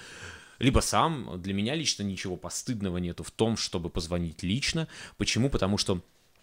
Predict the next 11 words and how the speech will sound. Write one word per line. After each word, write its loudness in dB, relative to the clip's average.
многие -2
пациенты, 0
я -6
не -2
знаю, -2
я -6
щас -8
расскажу, -6
да, -2
какую-то -14
тайну, -4